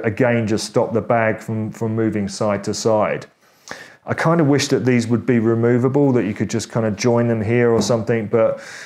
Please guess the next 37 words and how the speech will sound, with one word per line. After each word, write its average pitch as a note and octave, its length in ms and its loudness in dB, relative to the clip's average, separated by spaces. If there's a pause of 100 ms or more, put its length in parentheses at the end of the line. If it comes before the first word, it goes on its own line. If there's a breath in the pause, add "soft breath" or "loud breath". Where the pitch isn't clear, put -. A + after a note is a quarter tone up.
(120)
um, G#2 300 -2
I G#2+ 100 0
don't A2 180 2
know G#2 120 2
whether G2+ 200 2
that's G#2 220 0
physically G2+ 380 -2
possible. G2+ 440 -2
But, - 380 -4
um, G#2 380 0
as A2+ 120 -2
I A2 40 -2
said, G#2+ 180 2
I A2 100 4
just B2+ 240 0
use A#2+ 200 4
these A2+ 180 2
little A2 200 2
zip C3 220 0
pockets B2 400 0
to A2+ 100 -2
tuck - 340 -2
in A2 240 -2
the G#2+ 100 0
straps - 420 -2
here, A#2+ 400 2 (300 loud breath)
and A#2 140 -2
that A#2 100 2
at A2+ 80 0
least B2+ 380 2
does A#2 180 2
keep - 240 -2
them G#2+ 100 -2
out G#2 140 0
of F#2+ 80 -4
the G#2 60 -2
way. G2+ 360 0